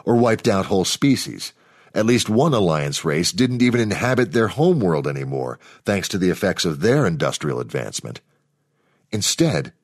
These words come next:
it was this, some obscure bit of mathematics that could relegate a race to extinction just by its absence from their textbooks. Jared had felt frustration before at mankind's lowly position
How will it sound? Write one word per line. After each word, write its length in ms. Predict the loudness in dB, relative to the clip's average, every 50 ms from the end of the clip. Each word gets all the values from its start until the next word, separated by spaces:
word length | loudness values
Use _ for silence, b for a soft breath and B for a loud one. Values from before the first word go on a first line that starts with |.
| _ _ _ _ -6
it 120 | -4 -2
was 260 | -2 -2 -2 -2 -2
this, 500 | 0 0 0 0 -2 -4 -4 -4 -4 -6 _ _ _ _ _ _ _ _ _ _ _
some 300 | -2 0 0 0 0 -2 -4
obscure 720 | -2 0 0 2 2 0 0 2 4 4 6 6 4 2
bit 180 | 2 2 2 2
of 160 | 2 2 2
mathematics 920 | 0 0 0 0 0 0 -2 0 0 0 0 0 -2 -4 -4 -4 -4 -4 B B B B B B B B
that 120 | -4 -2
could 160 | 0 -2 0
relegate 500 | 2 2 2 4 2 2 2 2 0 2 0
a 80 | 0 0
race 440 | 2 2 2 2 2 2 -2 -4
to 180 | -4 -2 -2 -2
extinction 880 | -2 -2 -2 -2 0 -2 -2 -2 -2 -4 -2 -2 -2 -2 -4 -6 -12 -18 _ _ _ _ _ _ _ _ _ _ _ _
just 300 | _ -2 0 0 0 -2
by 160 | -2 0 0 2
its 180 | 0 0 -2 -6
absence 500 | -4 -4 -2 -2 0 0 -2 -2 -2 -4
from 160 | -4 -4 -2 -2
their 140 | -2 -4
textbooks. 800 | -4 -4 -4 -4 -4 -4 -8 -10 -14 -16 -14 _ -8 -8 -8 -8 -10 _ _ _ _ _ _ _ _ _ _ _ _ _ _ _ _ _ _ _ _ _ _ _ _
Jared 360 | _ 0 2 4 4 2 2
had 160 | 0 -4 -2 0
felt 260 | 0 0 0 -2 -2
frustration 640 | -2 -2 -2 -2 -2 0 0 0 0 0 -2 -2 -4
before 600 | -4 -6 -6 -4 -2 0 0 0 -2 -6 -14 _ _ _ _ -8
at 140 | -8 -4
mankind's 640 | -2 -2 0 0 -2 -2 -4 -2 -2 -2 -2 -2 -4
lowly 440 | -2 0 2 4 4 4 4 4 2
position 680 | 0 -2 -8 -8 -4 -2 -2 -2 -2 -4 -6 -8 -14